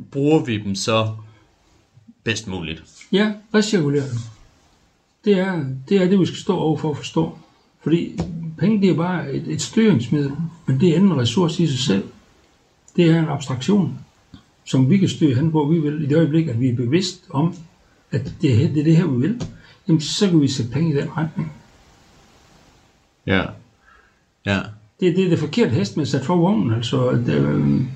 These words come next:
Speaker 2: men lad penge styre, i stedet for, at det er kusken, der styrer.
Speaker 1: Hmm.
Speaker 2: Hesten løber hen, hvor fanden, øh, bedst kan finde noget.
Speaker 1: Hvor der er flest gulerødder.
Speaker 2: Ja.
Speaker 1: <laughs> Ja.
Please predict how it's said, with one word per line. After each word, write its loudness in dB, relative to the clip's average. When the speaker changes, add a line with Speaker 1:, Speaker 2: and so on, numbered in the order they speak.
Speaker 2:
men 4
lad 4
penge 2
styre, 0
i -2
stedet 0
for, 0
at -2
det 2
er -4
kusken, -2
der -6
styrer. 0
Speaker 1:
Hmm. -2
Speaker 2:
Hesten 2
løber 4
hen, 0
hvor 0
fanden, 0
øh, 0
bedst 0
kan 0
finde 2
noget. 2
Speaker 1:
Hvor -2
der 2
er -6
flest -2
gulerødder. 2
Speaker 2:
Ja. 0
Speaker 1:
<laughs> -10
Ja. -6